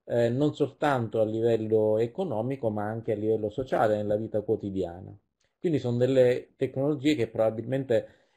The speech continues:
e, e in gran parte già, eh, stanno producendo degli infa-, degli impatti, eh, notevoli.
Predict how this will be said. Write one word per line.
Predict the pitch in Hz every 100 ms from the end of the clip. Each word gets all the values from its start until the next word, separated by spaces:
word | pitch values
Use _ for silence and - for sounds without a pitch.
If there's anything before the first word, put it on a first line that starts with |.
| _
e, | - 120 - 135
e | 120 120
in | 123
gran | 139 147 127
parte | 120 110 110 113 104
già, | 120 123 120 113 -
eh, | 113 110 107
stanno | 107 - 131 127 120 117
producendo | 110 113 113 113 113 113 113 113
degli | 110 107
infa-, | 117 113 123 117 117
degli | 143 113 113 107
impatti, | 113 - 120 113 - - 113 110 - _ _ -
eh, | 120 113 107 104 104
notevoli. | 104 101 98 98 104 104 104